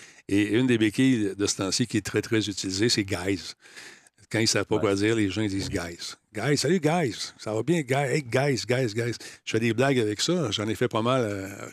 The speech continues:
Speaker 1: quand je donne des formations, à, entre autres, à, à, avec l'Auto-Québec <clears throat> pour la phase des Internet. Puis le guys, c'est, c'est,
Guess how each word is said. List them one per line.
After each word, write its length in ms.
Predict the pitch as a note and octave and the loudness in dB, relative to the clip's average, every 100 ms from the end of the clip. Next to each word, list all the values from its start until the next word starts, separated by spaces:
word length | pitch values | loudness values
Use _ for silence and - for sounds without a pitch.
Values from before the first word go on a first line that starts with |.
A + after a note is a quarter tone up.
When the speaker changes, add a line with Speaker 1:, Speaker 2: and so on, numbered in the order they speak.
| - | -10
Speaker 1:
quand 200 | A#2 A2 | -6 -4
je 60 | G#2+ | -2
donne 160 | A2 | -2
des 80 | G#2 | -4
formations, 540 | A2 G#2+ G#2 - B2+ A2 | -4 -2 -2 -2 -2 -2
à, 100 | G2+ G2+ - - - | -4 -6 -10 -20 -10
entre 260 | - G#2 A#2 | -6 -2 2
autres, 220 | B2 A2 | 2 2
à, 60 | G2+ A#2 G#2 - | -4 -4 -10 -8
à, 40 | A2+ | -6
avec 240 | G#2 G#2+ | -2 0
l'Auto-Québec 640 | G#2 G2+ G#2 G2+ G2 A#2+ - - - - - - | 0 0 -2 -2 2 2 0 -10 -14 -14 -16 -2
<clears throat> 380 | - F#3+ B2+ - | 0 0 -4 -6
pour 160 | G#2+ G2 | -2 0
la 100 | F#2 | 0
phase 180 | B2 G#2+ | 0 2
des 140 | G#2 | 2
Internet. 480 | G#2 - F#2 G2+ C3+ - - | 0 -2 -2 0 -2 -4 -8
Puis 200 | - G2 | -6 -2
le 160 | G2 | 0
guys, 560 | F#2+ G#2+ C3+ C#3 G2+ G#2+ | 2 2 4 2 0 -2
c'est, 320 | - G#2 G2 | 0 -2 -2
c'est, 260 | F#2+ G#2+ G2 | -2 -2 -4